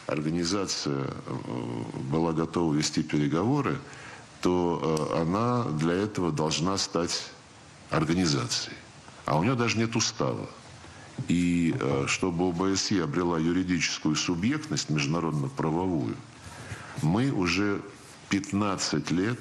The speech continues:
предлагаем начать переговоры над таким уставом.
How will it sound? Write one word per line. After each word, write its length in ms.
предлагаем 800
начать 400
переговоры 580
над 220
таким 380
уставом. 420